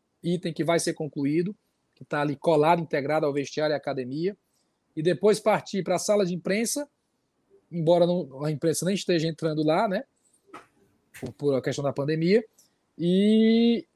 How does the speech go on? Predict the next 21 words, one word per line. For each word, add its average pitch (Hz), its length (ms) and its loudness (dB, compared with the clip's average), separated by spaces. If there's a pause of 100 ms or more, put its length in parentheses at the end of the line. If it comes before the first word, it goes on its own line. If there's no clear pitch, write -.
(120)
melhorar 202 460 6
o 208 40 2
nosso 208 260 -4
hotel, 185 320 -2
transformar 175 600 -6
um, 202 180 -6 (400)
um, 156 360 -10
uma 156 100 -4
parte 185 400 0
do 165 80 2
hotel 156 280 -2
lá 175 160 0
que - 80 -20
tá 156 160 -2
desalojada 156 720 -2 (440)
em 160 180 -6
onze 202 280 0
suítes 190 680 -4
de 151 100 -4
alto 175 280 -4
nível, 185 400 -6